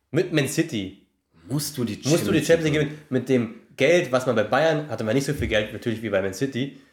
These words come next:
Speaker 1: Und da konnte er sich alle Spieler holen bei Man City. Na, der konnte da jeden, er will
Speaker 2: Was
Speaker 1: den,
Speaker 2: heißt
Speaker 1: den haben.
Speaker 2: konnte? Der kann's immer noch. Das ist das
Speaker 1: Ja,
Speaker 2: Problem.
Speaker 1: er kriegt das
Speaker 2: Er
Speaker 1: bekommt,
Speaker 2: kriegt einen
Speaker 1: bekommt jetzt auch
Speaker 2: Haaland.
Speaker 1: einen Haaland. Also, da ist das schon, wo ich mir denke, dieses, alle, was alle sagen, genau, äh, immer diese Top drei Trainer,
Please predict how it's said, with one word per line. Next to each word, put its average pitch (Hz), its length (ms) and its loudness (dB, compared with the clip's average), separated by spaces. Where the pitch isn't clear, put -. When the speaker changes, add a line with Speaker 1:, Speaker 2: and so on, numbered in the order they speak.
Speaker 1:
Und 107 140 -6
da 127 100 4
konnte 127 200 2
er 107 40 -2
sich 107 180 -8
alle 151 160 4
Spieler 143 280 0
holen 101 120 -2
bei 92 100 0
Man 95 160 -8
City. 92 240 -10
Na, 101 100 0
der 107 120 0
konnte 120 200 0
da 110 80 2
jeden, 139 320 0
er 117 140 -4
will 120 60 -4
Speaker 2:
Was 117 40 -4
Speaker 1:
den, 143 120 2
Speaker 2:
heißt 135 100 4
Speaker 1:
den 120 100 2
haben. 123 100 6
Speaker 2:
konnte? 147 120 0
Der 87 80 -8
kann's 117 240 -4
immer 151 180 0
noch. 80 260 -8
Das 123 140 -4
ist - 80 -4
das 98 80 0
Speaker 1:
Ja, - 60 -8
Speaker 2:
Problem. 104 340 -2
Speaker 1:
er 127 80 2
kriegt 139 180 2
das - 40 -2
Speaker 2:
Er - 100 -4
Speaker 1:
bekommt, 135 140 2
Speaker 2:
kriegt 143 180 0
einen 135 80 4
Speaker 1:
bekommt 131 220 4
jetzt 107 80 2
auch 123 180 4
Speaker 2:
Haaland. - 0 -
Speaker 1:
einen 123 100 2
Haaland. 120 320 2
Also, 113 260 2
da 127 220 4
ist 147 100 0
das 147 120 2
schon, 143 180 2
wo 127 40 2
ich 131 120 0
mir 123 60 -2
denke, 123 360 0
dieses, 120 420 -2
alle, 131 160 2
was 127 120 2
alle 131 140 2
sagen, 131 260 2
genau, 120 280 4
äh, 113 400 -4
immer 131 160 4
diese 123 160 0
Top 127 180 -2
drei 123 120 0
Trainer, 131 240 0